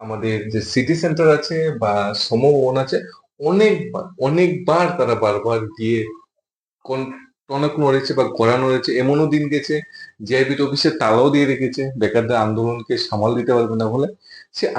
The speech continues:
আন্দোলনের ফল কি জিআইবিটি গ্রুপসে ফাইনাল মেরিট লিস্টটা বেরোচ্ছে বা চাকরি পেয়েছে?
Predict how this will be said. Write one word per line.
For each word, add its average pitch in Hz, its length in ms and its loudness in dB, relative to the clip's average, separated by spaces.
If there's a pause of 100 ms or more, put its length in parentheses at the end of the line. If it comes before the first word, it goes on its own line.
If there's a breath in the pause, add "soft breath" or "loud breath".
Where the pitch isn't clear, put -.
আন্দোলনের 151 520 2
ফল 147 160 4 (120)
কি 165 160 2
জিআইবিটি 160 380 2
গ্রুপসে 165 260 -4 (360)
ফাইনাল 147 300 0
মেরিট 165 200 0
লিস্টটা 170 300 0
বেরোচ্ছে 196 340 2 (300)
বা 123 100 0 (540 loud breath)
চাকরি 160 380 -4
পেয়েছে? 180 320 4